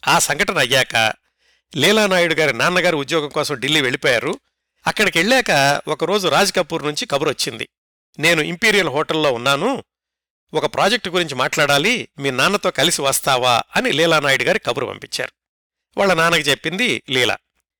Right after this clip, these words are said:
రామయ్య నాయుడు గారికి పృథ్వీరాజ్ కపూర్తో పరిచయం ఉంది కానీ రాజ్ కపూర్ తెలీదు. సరే, పెద్ద మనిషి పిలుస్తున్నాడు కదా, పద వెళదామని కూతుర్ని తీసుకుని హోటల్కి వెళ్లారు రాజ్ కపూర్ దగ్గరికి రామయ్య నాయుడు గారు.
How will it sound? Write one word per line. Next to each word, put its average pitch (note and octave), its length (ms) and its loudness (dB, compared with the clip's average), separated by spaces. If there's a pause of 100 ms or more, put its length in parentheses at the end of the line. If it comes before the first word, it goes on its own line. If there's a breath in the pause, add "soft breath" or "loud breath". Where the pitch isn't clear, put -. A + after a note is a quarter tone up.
(220)
రామయ్య G#3 360 2
నాయుడు F3 260 2
గారికి E3+ 640 0 (580)
పృథ్వీరాజ్ A3 460 0
కపూర్తో F#3+ 360 -2
పరిచయం E3 360 -2
ఉంది D#3 140 -4
కానీ F#3+ 180 0
రాజ్ F#3+ 300 0
కపూర్ E3 240 -4
తెలీదు. D#3 460 -2 (260)
సరే, G#3 400 -2 (140)
పెద్ద C#3 160 0
మనిషి F3+ 240 0
పిలుస్తున్నాడు D#3+ 500 -2
కదా, D#3+ 340 -2 (120)
పద D3 120 2
వెళదామని D3 680 0 (420)
కూతుర్ని F#3 320 -2
తీసుకుని C#3+ 320 -2
హోటల్కి D3+ 420 -2
వెళ్లారు C3+ 320 -2
రాజ్ C3+ 260 -2
కపూర్ B2+ 240 -6
దగ్గరికి A#2 520 -6
రామయ్య A2+ 320 -2
నాయుడు G#2+ 260 0
గారు. A2+ 180 -4